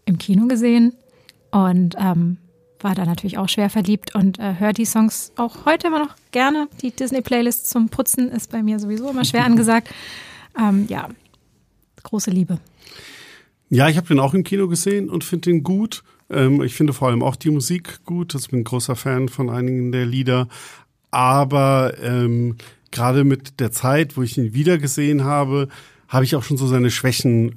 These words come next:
Speaker 3: festgestellt. Also ich finde,
Speaker 2: Mhm.
Speaker 3: dass viel, ähm, man bei dem Film halt einfach auch
Speaker 2: Mhm.
Speaker 3: toll findet, weil man es halt toll findet, weil es halt einfach so nostalgische Gefühle erweckt dann damals,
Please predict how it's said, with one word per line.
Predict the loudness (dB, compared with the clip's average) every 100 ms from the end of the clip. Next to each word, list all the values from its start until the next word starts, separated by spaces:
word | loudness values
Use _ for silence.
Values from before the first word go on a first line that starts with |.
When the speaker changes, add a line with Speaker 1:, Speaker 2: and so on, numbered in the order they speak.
| -10
Speaker 3:
festgestellt. | -6 -6 -4 -8 -6 -2 -2 -2 -6
Also | -8
ich | -8
finde, | -4 -2 -2
Speaker 2:
Mhm. |
Speaker 3:
dass | -4 -8 -8
viel, | -6 -4 0 2 2 0 -12 -18 -6
ähm, | 0 2 2 0 -6 -14 -4
man | 0 2
bei | 0
dem | -2 -4
Film | 0 2 2 2
halt | 0
einfach | -4 -2
auch | 0 0 -2
Speaker 2:
Mhm. | -2
Speaker 3:
toll | 2 2
findet, | 2 2 2 2 0
weil | -2 0
man | -2
es | -2 -4
halt | -4 -4 -8 _ _ -6
toll | 2 2
findet, | 2 -2 -2 -4
weil | -8
es | -8
halt | -8
einfach | -8 -6
so | -4 -2
nostalgische | -2 -2 -2 0 0 -2 -6
Gefühle | -8 -2 0 4 2
erweckt | 2 -2 -2 -2
dann | -4
damals, | 2 2 4 4 2